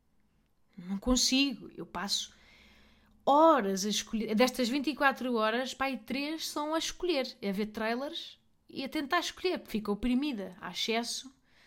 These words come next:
de escolha. E eu, eh, sinto que é um compromisso, não é? Uma pessoa começar a ver uma série, eh, é um compromisso, e então não quer errar. Mas depois também há demasiadas séries e muitas com muita qualidade.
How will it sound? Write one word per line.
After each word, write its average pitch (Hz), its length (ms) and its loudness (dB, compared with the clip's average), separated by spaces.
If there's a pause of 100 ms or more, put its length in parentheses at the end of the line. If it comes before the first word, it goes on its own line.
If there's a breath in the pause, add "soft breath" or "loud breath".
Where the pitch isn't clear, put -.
(560 soft breath)
de - 80 -8
escolha. 277 420 -4 (140)
E 185 180 -8
eu, 190 260 -2 (460 loud breath)
eh, 196 500 -8
sinto 208 300 0
que 226 80 -6
é 220 40 0
um 214 80 -2
compromisso, 226 600 0
não 202 80 -2
é? 190 40 -2
Uma 190 100 -2
pessoa 233 180 -6
começar 254 260 -4
a 254 40 -2
ver 247 100 -2
uma 240 180 4
série, 202 600 -4 (800 soft breath)
eh, 160 240 -14 (160)
é 214 100 -4
um 247 80 -2
compromisso, 254 960 -4 (140)
e 214 120 -4
então 226 200 -8
não 269 160 -6
quer 269 160 -4
errar. 294 560 2 (1900 soft breath)
Mas 240 120 0
depois 254 200 0
também 220 280 0
há 208 320 2 (120)
demasiadas 214 560 0
séries 302 540 0
e 262 80 0
muitas 370 480 0
com 359 400 -6
muita 381 300 -4
qualidade. 359 580 0